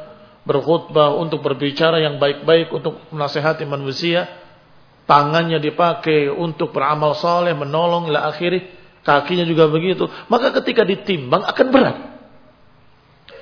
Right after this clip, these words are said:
Walaupun kakinya kurus. Seperti Abdullah bin Mas'ud radhiyallahu ta'ala anhu.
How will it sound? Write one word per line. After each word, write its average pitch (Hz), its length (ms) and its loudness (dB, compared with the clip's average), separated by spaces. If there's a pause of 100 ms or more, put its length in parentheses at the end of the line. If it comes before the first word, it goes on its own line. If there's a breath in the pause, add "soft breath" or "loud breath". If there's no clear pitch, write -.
(140)
Walaupun 233 800 6
kakinya 226 480 0
kurus. - 640 -4 (800)
Seperti 156 320 -2
Abdullah 147 320 -2
bin 131 80 -6
Mas'ud 127 320 -8
radhiyallahu 117 560 -6
ta'ala 101 320 -6
anhu. 107 400 -12